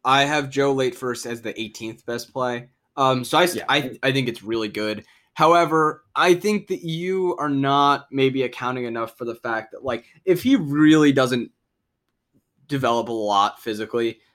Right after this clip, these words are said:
Speaker 1: um, one, the percentages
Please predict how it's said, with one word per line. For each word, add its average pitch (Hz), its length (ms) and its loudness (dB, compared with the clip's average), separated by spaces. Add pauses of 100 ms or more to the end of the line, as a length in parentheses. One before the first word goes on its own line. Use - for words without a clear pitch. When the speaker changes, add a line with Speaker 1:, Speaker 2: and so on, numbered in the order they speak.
(180)
Speaker 1:
um, 117 420 0 (600)
one, 151 400 2
the 139 80 2
percentages 127 880 -4